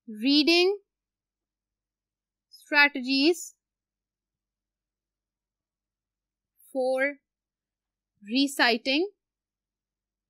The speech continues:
a poem। एक पोएम को पढ़ने के लिए क्या रीडिंग स्ट्रेटजीज हो सकती हैं? हमने देखा फाइव स्ट्रेटजीज थे, टोन, इंटोनेशन, आपकी वॉइस, आपकी साउंड, everything else।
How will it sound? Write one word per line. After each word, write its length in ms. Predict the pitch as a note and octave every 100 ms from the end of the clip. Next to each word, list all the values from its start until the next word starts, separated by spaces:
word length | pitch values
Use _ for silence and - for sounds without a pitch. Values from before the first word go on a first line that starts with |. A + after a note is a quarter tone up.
| _ _ _ _ _ _ _ _ _ _ _ _ _ _ _ _ -
a 60 | A3 -
poem। 240 | F#4 B3+ F#3 _ _ _
एक 160 | - -
पोएम 380 | - D#4+ E4 E4
को 80 | E4+
पढ़ने 380 | D4 C#4+ D4
के 120 | D4+ D4+
लिए 300 | C#4 C4+ C#4
क्या 260 | D4+ C#4+
रीडिंग 320 | C#4+ C#4+ D#4
स्ट्रेटजीज 540 | D4+ E4 D#4+ D#4+ E4+ D#4+
हो 140 | D#4+
सकती 360 | E4+ F4 F4+ F4
हैं? 180 | F#4 G#4+ _ _ -
हमने 260 | C4+ D4 D#4+
देखा 220 | D#4 F4+
फाइव 340 | F4 D4+ D4
स्ट्रेटजीज 600 | D#4+ - E4 E4 D#4 F4+
थे, 220 | - F#4+ F#4+ _ _ _ E4
टोन, 440 | E4 F4 F4+ F4
इंटोनेशन, 1120 | C4+ D4+ D4 D4+ D#4+ E4+ E4 F#4 F4+ F4+ F4+ _ _ -
आपकी 400 | C4 C#4 - C#4+
वॉइस, 600 | B3+ C4 D#4 E4+ F4+ F4+ -
आपकी 380 | C4+ C4 C4+ C4+
साउंड, 580 | - E4 E4 F4 F4+ D4+
everything 580 | C4 A3+ B3+ B3+ G#3
else। 200 | F#3+ D#3